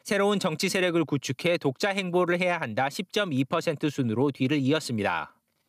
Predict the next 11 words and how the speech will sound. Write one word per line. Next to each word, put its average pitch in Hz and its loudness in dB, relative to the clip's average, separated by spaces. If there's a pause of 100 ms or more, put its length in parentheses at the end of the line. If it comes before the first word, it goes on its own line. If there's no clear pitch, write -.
(100)
이 165 4
전 180 2
대표에게 170 2
이재명 202 2
체제에 190 2
대한 180 2
견제를 180 2
요구하는 160 2
응답은 127 0
이십사점사 160 -2
퍼센트입니다. 104 -2